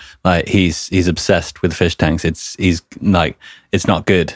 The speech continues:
<laughs> I was like, "All right." <laughs> Then I would invite you to join me. I am in somewhere in Denmark near Odessa.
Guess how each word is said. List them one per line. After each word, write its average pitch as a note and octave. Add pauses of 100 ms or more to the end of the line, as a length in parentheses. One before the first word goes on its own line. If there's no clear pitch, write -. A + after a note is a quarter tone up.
<laughs> -
I -
was G2
like, F#2
"All F#2+
right." F2 (520)
<laughs> -
Then B2+
I B2+
would B2+
invite B2
you A#2+
to G#2+
join A#2
me. F#2
I G#2+
am G2+
in F#2 (840)
somewhere G#2+
in F#2+ (100)
Denmark F#2+ (320)
near F2 (260)
Odessa. G#2+